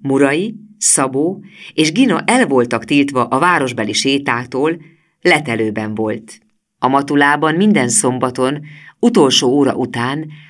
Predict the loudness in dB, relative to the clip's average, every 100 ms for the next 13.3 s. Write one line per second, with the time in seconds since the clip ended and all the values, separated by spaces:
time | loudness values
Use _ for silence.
0 | -8 0 2 4 2 4 2 2 -4 -4
1 | -4 -4 -4 -2 -2 -2 -4 0 0 0
2 | 0 -2 -4 -4 -4 -4 -6 -16 -20 _
3 | _ _ -20 -2 2 2 2 0 0 0
4 | 0 0 0 0 0 0 -2 -2 0 0
5 | -2 -14 -8 -4 0 0 0 0 0 -4
6 | -4 -2 -4 -4 -8 -4 0 0 -2 -4
7 | -4 -4 -6 -18 -20 -14 -2 2 4 4
8 | 2 2 2 0 -4 -2 0 0 -2 -18
9 | -10 0 2 2 2 0 0 0 0 0
10 | 2 2 0 -2 -2 -2 -2 -2 -2 -4
11 | -6 -8 -18 -20 _ _ -14 -6 2 2
12 | 2 2 2 2 0 0 0 0 -2 -4
13 | -4 -6